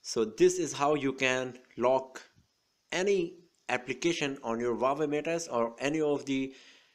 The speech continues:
uh, Huawei smartphone by using the app lock feature in the phone manager. And even to access app lock, you will have to use the same password to make any changes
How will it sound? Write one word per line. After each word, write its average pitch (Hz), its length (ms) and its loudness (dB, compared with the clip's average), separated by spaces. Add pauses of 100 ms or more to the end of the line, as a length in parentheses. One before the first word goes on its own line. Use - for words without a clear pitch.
(340)
uh, 107 120 -4
Huawei 131 440 0
smartphone 147 480 0
by 117 140 2
using 131 480 -2
the 113 260 -4
app 180 280 -4
lock 156 160 0
feature 147 380 2
in 123 220 -4
the 120 120 0
phone 120 320 -2
manager. 104 400 -4 (1400)
And 113 180 -4
even 151 360 0
to 147 180 0
access 135 560 -4
app 131 200 2
lock, 139 280 -2
you 117 80 0
will 113 100 0
have 120 280 -2
to 131 60 -6
use 120 200 0
the 113 80 -6
same 147 260 2
password 135 460 0
to 127 60 -4
make 120 260 0
any 151 240 0
changes 131 520 2